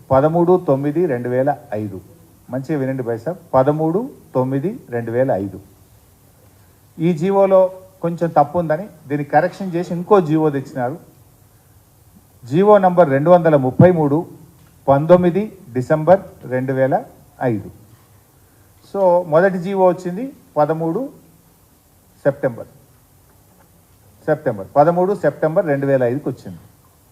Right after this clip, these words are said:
మరి మేము మంత్రులుగా ఎప్పుడు రాజీనామా చేసినాం భాయ్ సాబ్? ఇది కూడా మళ్ళా, ఎందుకంటే ఆంధ్రజ్యోతి చూపించినా కనుక ఆంధ్రజ్యోతి చూపిస్తా. "కాంగ్రెస్ సంకీర్ణంతో టీఆర్ఎస్ తెగదెంపులు."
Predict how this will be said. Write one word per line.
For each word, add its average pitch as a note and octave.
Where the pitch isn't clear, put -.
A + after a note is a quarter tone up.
మరి F#3+
మేము F#3
మంత్రులుగా G#3
ఎప్పుడు F#3+
రాజీనామా F#3+
చేసినాం F#3
భాయ్ E3+
సాబ్? G3
ఇది C#3
కూడా F3
మళ్ళా, D3
ఎందుకంటే C3+
ఆంధ్రజ్యోతి C#3
చూపించినా C#3
కనుక C#3
ఆంధ్రజ్యోతి C3
చూపిస్తా. A2+
"కాంగ్రెస్ G3+
సంకీర్ణంతో F3
టీఆర్ఎస్ D#3+
తెగదెంపులు." B2+